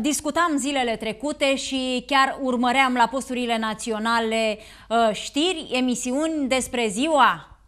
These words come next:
Mondială a Sănătății Mintale. Zece octombrie, în fiecare an, sărbătorită Ziua Mondială a Sănătății Mintale.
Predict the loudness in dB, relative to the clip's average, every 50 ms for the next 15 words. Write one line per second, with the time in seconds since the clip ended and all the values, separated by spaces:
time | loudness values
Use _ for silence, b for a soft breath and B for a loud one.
0 | b b b b b b -2 0 2 2 0 2 2 4 6 6 6 6 4 2
1 | 2 0 0 -4 -10 B B B B -2 -2 -2 0 -2 -2 0 0 -2 -2 -2
2 | -2 -2 0 0 0 -2 2 4 6 6 6 4 0 -6 -14 -18 B B B B
3 | B B B -6 -2 0 0 0 0 0 2 2 2 2 0 -2 -2 0 0 0
4 | -4 -6 -6 -6 -6 -6 -6 -4 -2 -2 0 2 2 2 4 4 2 2 2 0
5 | -2 -2 -2 -2 -2 -2 -2 -2 -2 -2 -2 -4 -4 -4 -2 -2 0 -2 -2 -2
6 | -4 -6 -6 -6 -4 -2 -2 0 0 2 2 2 2 0 -2 -4 -6 -6 -6 -6
7 | -6 -4 0 2 2 2 4 4 2 2 2 0 -4 -4 -4 -4 -6 -6 -6 -6
8 | -4 -4 -4 -6 -2 0 2 2 2 0 -4 -10 -18